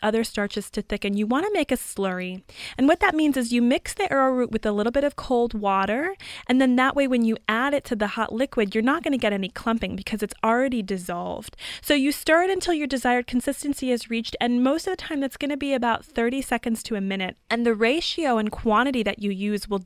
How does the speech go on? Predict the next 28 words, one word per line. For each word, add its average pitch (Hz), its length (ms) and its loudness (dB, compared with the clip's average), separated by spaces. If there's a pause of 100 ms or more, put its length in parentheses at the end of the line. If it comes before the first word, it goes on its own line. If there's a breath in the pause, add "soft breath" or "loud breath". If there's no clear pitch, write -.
depend 370 460 -2
on 320 160 6
what 247 160 2
you're 202 120 -4
making 180 420 -8
and 202 100 -4
how 190 120 -2
thick - 280 -10
you 190 100 -6
want 180 160 -4
it 180 120 -12
to - 80 -6
be. 180 240 -8 (500 loud breath)
With 277 280 2
a 269 80 -2
gravy, 277 480 2
for 247 200 0
example, 208 380 -2
let's 226 160 0
say 262 80 0
you're 240 100 0
doing 214 240 -4
two 254 340 -4
cups - 340 -4
of 196 140 -10
gravy, 196 540 -4 (340 loud breath)
making 320 400 0
an 285 100 -4